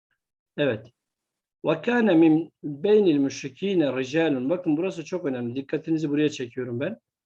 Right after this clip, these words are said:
Çünkü bazen müşrik deyince aklımıza hep böyle, e, pis varlıklar, kötü varlıklar.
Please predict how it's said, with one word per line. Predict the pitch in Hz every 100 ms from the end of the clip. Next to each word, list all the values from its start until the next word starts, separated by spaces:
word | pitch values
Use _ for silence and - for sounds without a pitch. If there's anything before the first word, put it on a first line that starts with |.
| _ _ _
Çünkü | - 160 151 151
bazen | 156 135 135
müşrik | 131 135 151 - -
deyince | 151 180 196 180 185
aklımıza | 160 170 156 151
hep | 180 180
böyle, | 147 175 240 _ _ _ _ _ _ -
e, | 170 160 165 202 262 _ _ _ _ -
pis | 185 - 196 185
varlıklar, | 151 123 120 117 139 175 -
kötü | - 143 175
varlıklar. | 151 127 120 117 135 185 -